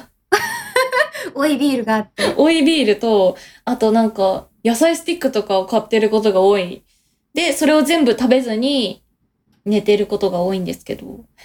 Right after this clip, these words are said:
Speaker 2: やっぱ健康的ですね。
Speaker 1: <laughs> どうなんだろう。
Speaker 2: 締めパフェとかあるじゃないですか。
Speaker 1: いや、追いビールしようとしてる時点で健康ではないよ。<laughs>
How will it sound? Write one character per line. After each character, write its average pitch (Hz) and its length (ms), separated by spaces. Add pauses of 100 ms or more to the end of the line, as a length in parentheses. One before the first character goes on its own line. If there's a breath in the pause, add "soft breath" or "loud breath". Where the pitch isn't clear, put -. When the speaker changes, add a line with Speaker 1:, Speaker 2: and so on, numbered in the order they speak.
(520 soft breath)
Speaker 2:
や 294 80
っ - 20
ぱ 285 100
健 392 220
康 415 220
的 392 220
で 392 120
す 285 100
ね。 254 320 (420)
Speaker 1:
<laughs> 508 460
ど 339 100
う 381 100
な 339 120
ん 277 100
だ 269 180
ろ 294 100
う。 - 120 (320)
Speaker 2:
締 - 240
め 392 120
パ 440 200
フ - 60
ェ 453 120
と - 20
か 269 60
あ 294 40
る - 40
じ - 60
ゃ - 20
な 254 60
い - 40
で - 0
す - 0
か。 - 0
Speaker 1:
い - 0
や、 - 0
追 - 40
い - 60
ビ 302 60
ー 220 160
ル 214 60
し 262 60
よ 262 120
う 262 40
と 294 80
し 302 80
て 311 80
る 302 100
時 294 140
点 277 140
で 214 100
健 - 140
康 254 240
で 247 60
は 208 100
な 202 160
い - 20
よ。 254 120
<laughs> - 40